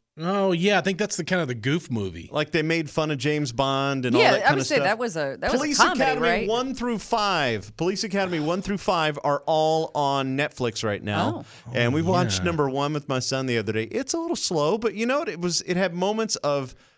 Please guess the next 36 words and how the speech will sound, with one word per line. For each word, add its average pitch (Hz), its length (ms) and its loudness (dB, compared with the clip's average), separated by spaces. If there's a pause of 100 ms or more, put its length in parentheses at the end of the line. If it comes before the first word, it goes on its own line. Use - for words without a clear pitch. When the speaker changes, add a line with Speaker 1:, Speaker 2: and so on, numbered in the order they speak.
(160)
Speaker 2:
really 196 560 0
good, 160 220 0
like, 170 280 0
he 190 140 -2
would 180 160 -2
laugh. 135 400 -2
And - 100 -4
I'm 139 80 -4
like, 147 200 -4
"Okay, 202 260 -6
cool." 208 140 0
Speaker 3:
Has 233 60 0
he 262 100 2
seen 269 180 0
Spaceballs 220 540 -4
yet? 254 240 -6 (960)
Speaker 2:
No, 90 200 -4
I 101 60 -2
don't 95 160 -4
think, 120 160 -4
I 151 100 0
don't 233 120 6
know 269 180 8
if 285 60 6
he 277 80 6
Speaker 3:
Oh, 247 60 4
Speaker 2:
would 196 80 0
Speaker 3:
my 185 80 0
Speaker 2:
get, 190 80 -2
Speaker 3:
gosh. 269 200 6
Speaker 2:
okay. 135 240 0
Speaker 3:
What 285 80 0
are - 20 -2
you 247 80 -2
waiting 247 320 -2
for? 165 320 -6